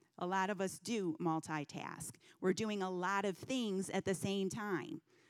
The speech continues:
I was just the other, or today, I was washing dishes and trying to talk to the doctor at the same time, and then the band director called me, but I had to get the dishes done, I had to get dinner done,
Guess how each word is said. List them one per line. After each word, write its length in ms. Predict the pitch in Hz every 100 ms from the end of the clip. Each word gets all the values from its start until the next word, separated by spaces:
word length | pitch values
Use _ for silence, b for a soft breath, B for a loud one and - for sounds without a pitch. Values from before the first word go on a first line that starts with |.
| b
I 60 | 185
was 160 | 190
just 240 | 170 208 -
the 140 | 196
other, 180 | 190 175 -
or 100 | 170
today, 500 | - 160 214 208 156
I 60 | 156
was 160 | 175
washing 420 | 180 185 - 202 180
dishes 460 | 247 - 185 175
and 120 | 170
trying 320 | 175 196 190 190
to 120 | 175
talk 240 | 220 185
to 100 | -
the 120 | 170 175
doctor 340 | 185 - 180
at 80 | 170
the 80 | 170
same 300 | - 185 175
time, 500 | 208 196 180 185 165
and 220 | 156 156 B B -
then 360 | 180 196 170
the 100 | 160
band 280 | 190 202 196
director 420 | 196 190 190 190
called 340 | - 170 175 180
me, 240 | 180 185
but 180 | 165 147 -
I 40 |
had 240 | 180 185
to 40 | 165
get 160 | 214
the 80 | -
dishes 400 | 175 208 208 196
done, 340 | 170 190 190 185
I 20 |
had 200 | 185 180
to 60 |
get 220 | 160 190 190
dinner 260 | 190 190
done, 440 | 180 185 180 180